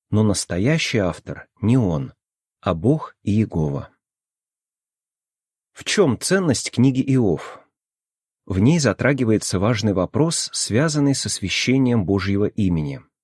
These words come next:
Также из нее мы больше узнаем об Иегове, о его любви, мудрости, справедливости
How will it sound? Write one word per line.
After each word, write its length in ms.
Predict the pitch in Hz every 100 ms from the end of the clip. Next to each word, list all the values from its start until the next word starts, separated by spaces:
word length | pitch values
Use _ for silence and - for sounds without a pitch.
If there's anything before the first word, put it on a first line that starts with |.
| _ _ _ _ _ _ _ _ _ -
Также 400 | 175 147 101 78
из 160 | 117 98
нее 260 | 104 147
мы 140 | 202 120
больше 320 | 139 170 -
узнаем 480 | 110 101 107 160 160
об 200 | 131 127
Иегове, 640 | 147 131 120 101 71 71 - _ _ _ _
о 120 | -
его 220 | 101 107 165
любви, 560 | 98 87 98 123 123 _ _ _ -
мудрости, 800 | 98 135 120 113 - - 107 95
справедливости 1200 | - 107 98 90 90 127 123 - - 110 104